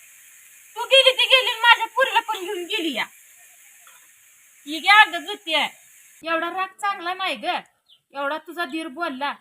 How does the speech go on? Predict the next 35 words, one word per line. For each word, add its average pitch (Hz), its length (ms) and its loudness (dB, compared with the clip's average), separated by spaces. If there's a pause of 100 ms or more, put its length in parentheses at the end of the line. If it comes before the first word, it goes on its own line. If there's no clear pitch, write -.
(120)
मी 311 140 -18
गेली 480 340 0
का 539 100 -4
कुठं 320 260 -14
घर 320 140 -8
सोडून 269 340 -10
शिना, 240 340 -14 (440)
लेकरं 320 320 -6
ही 320 180 -4
सोडून 311 340 -12
शिना, 220 320 -16 (460)
आणि 240 180 -20
तू 294 40 -18
डायरेक्ट 330 500 -6 (440)
पोरगी 349 240 -4
घेऊन 320 260 -6
गेली. 285 280 -6
मी 269 120 -12
थोडं 311 260 -8
काय 254 200 -14
बोलली 240 320 -16
तर? 247 240 -20 (920)
आ, 277 140 -6 (160)
माझ्यात 381 380 -4
नाग 440 200 0
आहे 427 160 -6
ना, 302 80 -8
तू 370 160 -14
तुझा 392 200 -10
प्रपंच 403 460 -12
बघायच 427 420 -4
नाही 302 200 -8
का? 262 80 -12
सांग 381 300 -6
बर. 247 140 -14